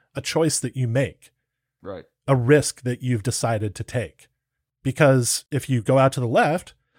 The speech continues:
Speaker 1: that angle on your next shot into the fourth green is terrible. <laughs>
Speaker 2: Right.
Speaker 1: Like, it's such a hard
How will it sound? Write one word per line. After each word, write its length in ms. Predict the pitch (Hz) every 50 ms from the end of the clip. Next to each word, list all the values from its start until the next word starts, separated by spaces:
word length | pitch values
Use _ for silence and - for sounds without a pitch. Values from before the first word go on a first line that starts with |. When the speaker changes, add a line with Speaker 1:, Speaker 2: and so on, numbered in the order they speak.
| _ _ _ _ _ _ _ _
Speaker 1:
that 220 | 120 160 175 214 185
angle 640 | 160 139 226 247 175 131 123 113 135 160 185 196 - _ _
on 160 | 135 139 139
your 120 | 139 147 139
next 240 | 156 156 156 -
shot 400 | - - 170 165 175 127 110 117
into 400 | - 139 139 135 131 - 147 131
the 160 | 113 107 123 -
fourth 300 | - 151 135 127 - -
green 320 | - 160 185 185 147 117
is 120 | 123 -
terrible. 540 | - - 143 156 202 - 131 104 95 - - -
<laughs> 60 | - _ _ _ _ _ _ _ _ _
Speaker 2:
Right. 120 | - 85
Speaker 1:
Like, 120 | 90 - -
it's 100 | 156 -
such 280 | - - 202 196 196 -
a 80 | 190
hard 560 | 139 - - - 120 135 151 151 143 135 123